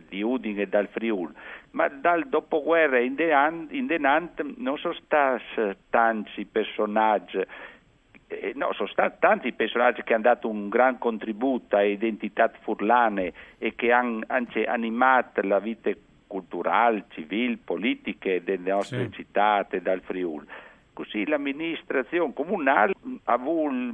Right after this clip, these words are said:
Speaker 1: eh, rendi evidente a, a tutti le vite e le opere di queste personalità, eh,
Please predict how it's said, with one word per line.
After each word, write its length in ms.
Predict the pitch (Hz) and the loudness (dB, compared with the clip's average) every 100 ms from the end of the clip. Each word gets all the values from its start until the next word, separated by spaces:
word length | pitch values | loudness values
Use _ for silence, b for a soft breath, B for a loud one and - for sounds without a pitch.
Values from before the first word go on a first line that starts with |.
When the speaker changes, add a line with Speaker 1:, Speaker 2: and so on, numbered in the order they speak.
| 113 113 127 | -8 -10 -10
Speaker 1:
eh, 400 | 123 123 156 - | -10 -10 -8 -4
rendi 340 | 156 151 135 | -4 -2 -2
evidente 800 | 123 120 123 185 131 101 - 90 | -2 0 0 0 0 -6 -8 -6
a, 380 | - 107 - 90 | -4 -4 -2 -4
a 60 | |
tutti 600 | 110 180 190 - 107 98 101 | -2 -2 -2 -6 -6 -6 -2
le 100 | 107 | -2
vite 360 | 107 156 - 123 | 0 -4 0 0
e 40 | |
le 140 | 107 104 - | 0 -6 0
opere 500 | 160 156 123 104 98 - | 0 2 2 0 -2 -8
di 160 | 95 | -10
queste 440 | - 127 - 117 90 - | -2 -2 -2 -6 -6 -10
personalità, 960 | - 110 - 104 104 101 113 - 117 151 - - - B B B | -4 -2 -2 -2 0 0 -2 0 2 2 -4 -16 -16 B B B
eh, 440 | - 135 117 - | -4 -2 0 -4